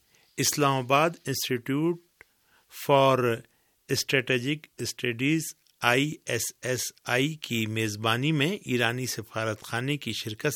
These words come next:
سے منعقد ہوا۔ ایران پاکستان تعلقات اور علاقائی روابط کے امکانات کے جائزے سے متعلق منعقدہ اس سیمینار کے مقررین نے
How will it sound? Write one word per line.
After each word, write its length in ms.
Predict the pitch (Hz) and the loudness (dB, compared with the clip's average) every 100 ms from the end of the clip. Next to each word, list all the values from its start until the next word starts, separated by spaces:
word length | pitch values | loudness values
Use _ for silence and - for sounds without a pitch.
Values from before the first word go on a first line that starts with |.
| - | -4
سے 80 | |
منعقد 500 | 110 117 113 - 113 | -6 -4 -6 -4 -4
ہوا۔ 300 | 104 120 113 113 _ _ _ - _ _ _ _ _ _ _ _ _ _ _ _ _ | 0 2 2 0 _ _ _ -20 _ _ _ _ _ _ _ _ _ _ _ _ _
ایران 500 | - 143 123 123 127 | -4 2 4 4 2
پاکستان 680 | 113 113 107 110 - 113 117 | 2 2 2 -6 -2 -2 -2
تعلقات 680 | 107 107 110 107 113 147 151 | 0 0 0 0 2 2 0
اور 80 | 117 | -2
علاقائی 460 | 110 107 - 113 | 0 0 2 2
روابط 500 | 113 104 110 113 123 | 2 0 0 0 -4
کے 140 | - 110 | -2 -2
امکانات 560 | 110 110 110 110 117 | -2 -2 0 0 -2
کے 180 | - 113 | -2 -2
جائزے 420 | 107 107 107 120 | 2 2 2 0
سے 320 | 113 - 110 107 110 - _ _ _ _ _ 120 | -2 -2 -2 -2 -6 -10 _ _ _ _ _ -8
متعلق 680 | 113 120 110 113 131 160 | -4 0 2 2 0 -2
منعقدہ 560 | 123 113 110 - 113 127 | -4 -4 -4 -2 -2 0
اس 280 | 160 139 - | 0 0 -4
سیمینار 460 | 113 110 110 113 | -4 -4 -2 0
کے 180 | 127 - | 0 -2
مقررین 640 | 110 107 107 104 107 117 147 | -4 -4 -4 -2 0 2 2
نے 240 | 123 131 | 2 2